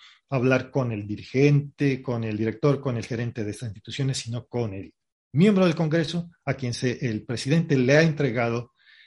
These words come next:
eh, el gobierno de, de esas entidades. Y a eso se llama gobernabilidad y eso es necesario. Pero ahí está la cancelación del principio de separación de poderes y por lo tanto no puede haber control,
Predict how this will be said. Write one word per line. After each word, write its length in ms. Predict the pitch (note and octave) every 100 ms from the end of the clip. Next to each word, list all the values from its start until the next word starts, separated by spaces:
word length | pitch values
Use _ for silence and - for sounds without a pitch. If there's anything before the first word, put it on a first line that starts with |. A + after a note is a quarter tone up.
| _ _
eh, 720 | D3 C3 A#2+ A#2 A2+ A2+ - -
el 160 | D3
gobierno 440 | B2 B2 B2+ B2 A#2
de, 260 | C3+ A#2 -
de 140 | A#2
esas 260 | A2+ A#2+ G#2+
entidades. 540 | A2+ A2+ G2+ D#2 - -
Y 60 |
a 20 | D3+
eso 120 | F#3+
se 160 | D3+
llama 400 | C#3+ D3+ D#3 D3+ - _ _ _ _ _
gobernabilidad 720 | F3+ F3+ F3 E3 D#3+ E3 F3+ - D3+
y 100 | C#3+
eso 240 | C#3 E3+
es 100 | E3
necesario. 560 | E3+ D3 D#3 F3 G#2 G#2+ _ _ _ _
Pero 240 | C#3+ C#3+ -
ahí 240 | C3+ C3+
está 480 | D3+ - E3 - - _ _ _ _ _ _ _ -
la 420 | D#3+ C#3+ C3+ C3
cancelación 840 | D#3 C#3+ D3 A#2+ - E3 F#3 F#3+ - _ -
del 180 | B2
principio 680 | - A#2 - D3+ D3+ C#3+ C#3+ - _ _
de 100 | C#3+
separación 420 | B2+ C3 A#2 D3 C3+
de 60 |
poderes 360 | C3+ D3 D#3 D#3
y 40 | D3+
por 120 | A#2
lo 80 | A2+
tanto 440 | C3 C3 B2+ B2
no 260 | C#3 C3+ C#3+
puede 180 | C3+ A#2
haber 160 | A2
control, 480 | - A2+ D#3+ A2+ -